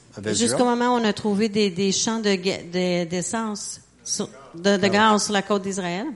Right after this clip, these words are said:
Speaker 1: and the possibility of great reserves of oil,
Speaker 2: et des grandes possibilités de réserve d'huile,
Speaker 1: suddenly there's something worth taking.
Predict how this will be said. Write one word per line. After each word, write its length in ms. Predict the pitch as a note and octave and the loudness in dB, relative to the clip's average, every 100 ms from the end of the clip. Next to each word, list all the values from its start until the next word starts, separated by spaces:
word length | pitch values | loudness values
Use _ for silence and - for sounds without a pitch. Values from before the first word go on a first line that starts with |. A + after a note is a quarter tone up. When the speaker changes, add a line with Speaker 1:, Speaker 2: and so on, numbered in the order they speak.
| - _ _ _ _ _ _ _ - | -12 _ _ _ _ _ _ _ -6
Speaker 1:
and 100 | C#3 | -4
the 60 | B2+ | -4
possibility 880 | - D#3+ - D3 D3 D3 C#3+ A#2+ | -2 0 0 0 -2 -2 -4 -4
of 120 | A2+ G#2 | -6 -4
great 280 | C3 C#3 C3 | -4 -4 -4
reserves 480 | A#2 - C3 G#2+ | -6 -4 -6 -6
of 120 | G#2+ G#2+ | -8 -6
oil, 280 | A2 G2 D#3 - - | -6 -8 -12 -14 -8
Speaker 2:
et 100 | F#3+ | -2
des 120 | G3 | -2
grandes 300 | G3+ A3 A3+ | 0 -2 -2
possibilités 480 | A3+ G#3+ G3 F#3 A3 | -2 -2 -4 -4 -2
de 100 | G3 | 0
réserve 420 | F#3 F3+ F#3 F#3 F3 | 0 -2 -4 -4 -6
d'huile, 420 | F3 F#3 A3+ F3 D#3+ - - | -4 -2 0 -2 -4 -10 -2
Speaker 1:
suddenly 760 | - - F#3+ F#3 D#3+ D3 C#3 C#3+ B2 | 2 4 2 0 0 0 -2 -4 -4
there's 220 | C#3 B2 | -2 0
something 520 | - E3+ D#3+ C#3+ B2+ | 0 -2 -2 -6 -4
worth 220 | B2+ B2 - | -4 -6 -4
taking. 360 | D3 C#3+ G#2 | -2 -2 -6